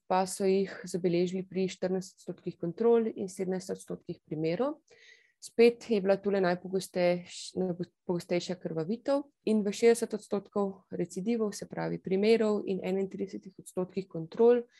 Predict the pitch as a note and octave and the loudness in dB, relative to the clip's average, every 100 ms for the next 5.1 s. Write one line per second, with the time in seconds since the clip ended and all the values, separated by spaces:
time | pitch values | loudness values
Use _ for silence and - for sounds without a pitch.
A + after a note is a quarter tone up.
0 | - _ - G#3 G#3 F#3+ F#3+ F#3+ F#3+ F#3+ | -20 _ -2 2 4 4 0 0 2 2
1 | F#3 - F#3 - - E3 D#3 E3 E3+ E3+ | -2 -4 -6 -4 -2 0 0 -2 -6 -8
2 | F3 E3 - - C3+ C#3 C#3 - _ _ | -8 -8 -10 -14 -12 -10 -10 -12 _ _
3 | _ _ _ - A3+ A#3 A#3+ B3 A3+ A3+ | _ _ _ 2 4 4 6 6 8 4
4 | A3 - G3+ A3+ A#3+ - G#3 G3 G#3 A3 | 2 0 2 4 2 2 2 6 6 6